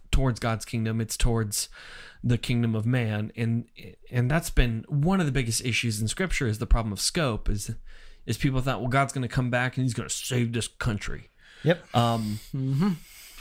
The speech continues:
Speaker 1: and instead he came back and died on a cross.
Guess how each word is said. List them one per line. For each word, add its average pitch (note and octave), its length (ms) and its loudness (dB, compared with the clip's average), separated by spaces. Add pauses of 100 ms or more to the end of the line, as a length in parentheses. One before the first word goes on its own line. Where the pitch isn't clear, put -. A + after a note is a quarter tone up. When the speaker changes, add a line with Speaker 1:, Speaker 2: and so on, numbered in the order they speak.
(140)
Speaker 1:
and C3 280 2
instead C3 460 2
he C3 120 4
came B2+ 220 2
back A#2 220 2
and A2+ 100 2
died A2 220 2
on A2 140 0
a G#2 40 -2
cross. G2+ 480 0